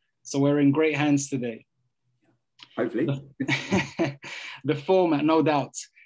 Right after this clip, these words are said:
Speaker 1: The format for today's session is that it will be broken down into two parts.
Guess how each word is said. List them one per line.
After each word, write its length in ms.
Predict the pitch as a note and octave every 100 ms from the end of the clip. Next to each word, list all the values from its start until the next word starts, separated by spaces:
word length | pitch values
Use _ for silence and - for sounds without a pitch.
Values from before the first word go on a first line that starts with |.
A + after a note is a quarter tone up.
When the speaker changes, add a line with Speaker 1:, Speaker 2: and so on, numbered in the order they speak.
| _
Speaker 1:
The 80 | C#3+
format 400 | C#3 G3+ G3+ F3
for 80 | D#3+
today's 400 | D3+ E3+ E3+ -
session 440 | E3 C#3 - F3 F3
is 180 | D3 C3+
that 220 | D3+ D#3
it 120 | D#3
will 180 | D3 C#3
be 240 | C#3+ D3
broken 460 | C#3 E3 F3 E3+ D#3
down 360 | C#3+ D3 E3 -
into 320 | D3 C#3 C#3+
two 240 | - G3+
parts. 540 | - E3 G#3 - -